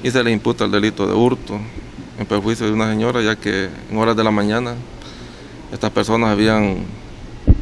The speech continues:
ingresado a una vivienda y se habían hurtado una computadora Lactus valorada en ochocientos dólares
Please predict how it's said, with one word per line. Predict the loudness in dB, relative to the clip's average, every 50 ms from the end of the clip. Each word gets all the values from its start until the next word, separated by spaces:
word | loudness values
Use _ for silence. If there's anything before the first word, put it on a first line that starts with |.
| 2 0 2
ingresado | 2 2 2 0 0 2 2 2 4 4
a | 2
una | 2 2 0 0 0 -2 -4 -6 -4
vivienda | -4 0 0 2 2 2 0 0 -2 -4 -6 -8 -12 -16 -18 -18 -18 -18 -18 -18 -18 -18 -16 -16 -18 -16 -12 -8
y | -4 0
se | 2
habían | 4 4 4 4 4
hurtado | 2 2 0 0 0 2 4 4 4 4
una | 2 2 2 2 2 0 -2 -4 -8 -14 -14 -10 -8
computadora | -6 -6 -4 -6 -4 -2 0 0 2 2 2 2 0 -2 -4 -8 -12 -14 -8 -4 -2
Lactus | -2 -2 -2 -6 -10 -10 -10 -12 -16 -16 -12 -8
valorada | -6 -4 -2 0 2 2 2 2 2
en | 0
ochocientos | -2 -4 -8 -8 -8 -6 -6 -6 -6 -4 -2
dólares | -2 -2 -2 -2 -6 -8